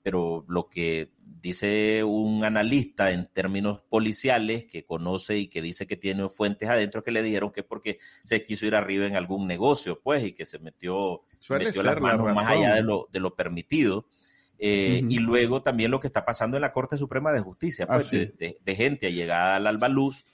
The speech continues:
Speaker 1: Ramos, que
Speaker 2: Ujú.
Speaker 1: la, que los tienen presos, y los tienen presos por los mismos delitos que tienen a cualquier opositor, pues, por traición a la patria, o, patria, o a, o al, al propio Roberto Larios, pues, que era un, un vocífero defensor de Ortega, pues, y ahí,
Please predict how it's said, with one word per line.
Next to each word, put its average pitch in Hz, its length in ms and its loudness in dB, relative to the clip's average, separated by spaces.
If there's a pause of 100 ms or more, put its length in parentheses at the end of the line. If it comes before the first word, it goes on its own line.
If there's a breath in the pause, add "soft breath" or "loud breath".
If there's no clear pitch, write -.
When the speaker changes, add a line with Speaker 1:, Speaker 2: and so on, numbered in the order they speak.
(140)
Speaker 1:
Ramos, 135 540 -2 (240)
que 151 80 4
Speaker 2:
Ujú. 131 100 6
Speaker 1:
la, 90 300 2 (120)
que 95 80 -6
los 85 200 -8
tienen 90 300 -6
presos, 143 540 0
y 101 80 -6
los 95 140 -4
tienen 101 240 -4
presos 139 320 0
por 127 140 -2
los 98 160 0
mismos 123 280 -2
delitos 127 400 -2
que 131 100 -6
tienen 120 260 -2
a 135 60 -4
cualquier 117 340 -2
opositor, 127 560 -2
pues, 156 160 -4
por 101 160 -2
traición 95 420 -2
a 120 60 0
la 98 160 0
patria, 95 380 2
o, 90 140 -4
patria, 120 460 -2
o 113 220 6
a, 92 260 2 (240 soft breath)
o 98 140 0
al, 90 260 0
al 90 180 -8
propio 113 400 -4
Roberto 95 460 -6
Larios, 113 420 0
pues, 165 180 0
que 98 140 -4
era 92 80 -4
un, 120 460 -6
un 123 400 -8
vocífero 151 800 2 (140 soft breath)
defensor 98 600 -2
de 127 60 0
Ortega, 120 560 2
pues, 220 240 -4
y 104 160 -4
ahí, 80 240 -8